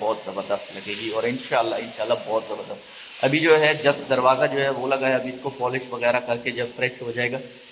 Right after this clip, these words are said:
इसके ऊपर लेके आएंगे नई एलईडी, वो लगाएंगे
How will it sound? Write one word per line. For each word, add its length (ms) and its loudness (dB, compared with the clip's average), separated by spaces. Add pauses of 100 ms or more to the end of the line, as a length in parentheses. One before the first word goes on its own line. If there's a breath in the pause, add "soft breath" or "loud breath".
(100)
इसके 200 -2
ऊपर 180 4
लेके 240 0
आएंगे 260 0
नई 300 -2
एलईडी, 320 0 (320)
वो 140 -2
लगाएंगे 440 2